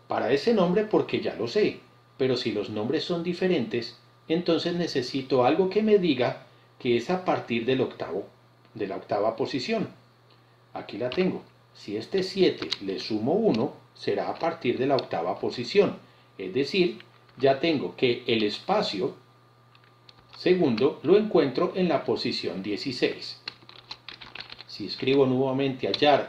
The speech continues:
y le digo que voy a buscar el espacio de este texto a partir de esta posición más uno, me está indicando entonces que el primer espacio se encuentra en la posición siete,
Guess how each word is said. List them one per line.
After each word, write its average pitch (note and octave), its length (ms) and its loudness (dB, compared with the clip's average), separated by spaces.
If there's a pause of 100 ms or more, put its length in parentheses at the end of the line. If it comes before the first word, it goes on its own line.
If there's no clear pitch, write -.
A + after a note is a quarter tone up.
y G2+ 80 -8
le F2+ 140 -2
digo A2+ 260 0
que - 100 -2
voy G2 160 2
a C3+ 40 4
buscar B2+ 400 0
el A#2+ 80 0
espacio A#2+ 640 0 (500)
de A2 260 2
este F3+ 300 2
texto G#2+ 520 -2 (520)
a A#2+ 200 0
partir A#2 460 -2
de G2+ 160 2
esta F#3 300 -2
posición A#2+ 640 0
más - 240 0
uno, C3 240 2 (480)
me C#3 120 2
está E3+ 200 0
indicando F#3+ 480 0
entonces F#3 600 0
que - 180 0
el A#2+ 100 2
primer A#2 340 0
espacio E3+ 500 2
se F#3 120 -2
encuentra A2+ 420 -4
en A2 60 -4
la F#2+ 160 -6
posición G#2+ 480 -8
siete, F3+ 460 -2